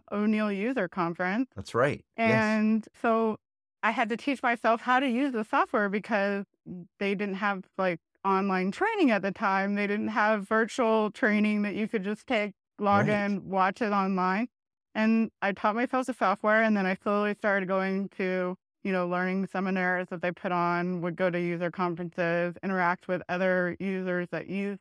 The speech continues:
Speaker 1: the software. Then, I mean, I would unload the truck. I would help shred. <laughs> I would do, I, I literally played every role in the warehouse.
Speaker 2: And so what was the, the nature of the shredding operation? 'Cause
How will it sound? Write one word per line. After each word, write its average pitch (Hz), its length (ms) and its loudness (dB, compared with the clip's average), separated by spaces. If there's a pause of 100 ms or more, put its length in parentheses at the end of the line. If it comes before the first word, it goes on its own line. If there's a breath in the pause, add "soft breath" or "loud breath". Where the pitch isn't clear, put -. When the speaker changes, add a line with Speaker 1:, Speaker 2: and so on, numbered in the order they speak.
Speaker 1:
the 185 100 -8
software. 180 580 -2 (260)
Then, 254 480 2 (100)
I 226 60 -2
mean, 233 160 4
I 240 100 4
would 269 140 2
unload 214 380 4
the 175 60 -2
truck. 311 580 0 (180)
I 214 180 4
would 208 540 0 (240)
help 208 320 0
shred. 262 720 2
<laughs> - 80 -6
I 294 240 4
would 320 240 4
do, 294 200 0
I, 277 380 2
I 254 160 2
literally 277 440 4
played 226 280 0
every 208 480 -2 (220)
role 190 380 2
in 190 180 -2
the 175 100 -2
warehouse. 160 460 -4 (260)
Speaker 2:
And 156 140 2
so 190 160 2
what 175 260 4
was 202 220 4
the, 175 240 2
the 135 140 2
nature 143 400 0
of 127 100 2
the 110 80 -2
shredding 127 540 0
operation? 92 580 -2
'Cause 110 260 -2